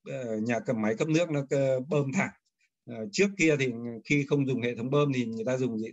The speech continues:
Tháp nước. Nếu mà cao là gì? Khoảng, ờ, hơn bốn mươi mét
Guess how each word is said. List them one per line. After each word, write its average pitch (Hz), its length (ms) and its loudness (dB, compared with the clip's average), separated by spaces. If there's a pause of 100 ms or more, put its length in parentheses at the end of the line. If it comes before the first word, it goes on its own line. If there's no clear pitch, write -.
Tháp 165 120 -2
nước. 175 180 2 (400)
Nếu 117 140 -2
mà 156 160 -2
cao 139 320 2
là 120 140 0
gì? 110 160 -2 (480)
Khoảng, 107 200 -2 (300)
ờ, 101 400 -4
hơn 139 200 4
bốn 131 160 2
mươi 151 120 2
mét 165 180 0